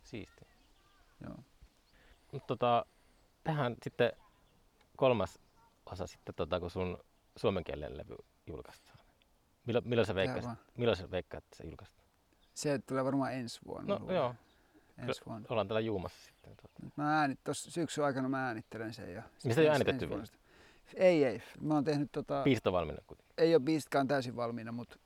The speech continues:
Speaker 2: mut tota, sanotaanko, että paljon on valmiina.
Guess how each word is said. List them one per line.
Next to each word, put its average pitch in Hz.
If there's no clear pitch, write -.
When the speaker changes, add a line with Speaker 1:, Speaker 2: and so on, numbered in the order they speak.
Speaker 2:
mut 117
tota, 120
sanotaanko, 147
että 135
paljon 151
on 123
valmiina. 113